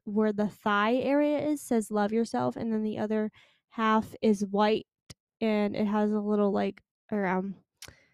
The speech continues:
it's like a purple and white, and it's half and half. It is the cutest little thing. I'll, I can't show a picture because this is the audio version, but if this was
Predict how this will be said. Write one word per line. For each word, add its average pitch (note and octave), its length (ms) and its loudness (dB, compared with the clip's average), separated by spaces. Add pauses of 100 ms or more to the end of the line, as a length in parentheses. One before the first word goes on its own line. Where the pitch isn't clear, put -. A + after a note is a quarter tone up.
(360)
it's C4 200 4
like D4 160 4
a A3+ 200 4
purple C#4 500 6
and A3+ 200 2
white, A3 460 2
and G#3+ 120 2
it's G#3 180 -2
half G#3+ 300 -2
and G#3+ 120 2
half. G3 300 -2
It - 100 -4
is - 500 -6
the - 80 -2
cutest - 880 0
little G#3+ 160 0
thing. F#3+ 340 -4
I'll, F#3 360 2 (340)
I G#3 80 2
can't - 320 0
show F#3+ 160 4
a - 80 2
picture - 400 -4
because G#3 320 0
this G3 220 0
is - 120 -18
the G#3 140 2
audio - 420 0
version, F#3+ 400 4
but F#3+ 140 4
if - 240 2
this G#3+ 280 6
was G3 360 6